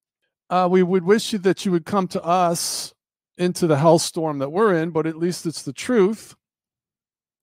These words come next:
The unconvinced, in a lot of ways,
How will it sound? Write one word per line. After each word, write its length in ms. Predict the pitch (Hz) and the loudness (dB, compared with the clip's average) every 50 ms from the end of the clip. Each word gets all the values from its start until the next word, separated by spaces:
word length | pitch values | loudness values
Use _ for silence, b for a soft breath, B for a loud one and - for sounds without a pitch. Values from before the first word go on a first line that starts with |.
| _ _ _ _ _ _ _ _ _ _ _ _ _ _ _ _ _ | _ _ _ _ _ _ _ _ _ _ _ _ _ _ _ _ _
The 80 | 160 180 | 2 2
unconvinced, 640 | 208 202 - 247 247 214 208 226 220 185 - - - | 2 2 2 0 2 4 4 4 4 4 -2 -10 -12
in 120 | - 190 185 | -8 -6 -4
a 60 | 180 | 0
lot 220 | 180 185 185 180 | 2 2 2 2
of 60 | 180 | 0
ways, 220 | 175 175 170 160 | 0 0 -2 -4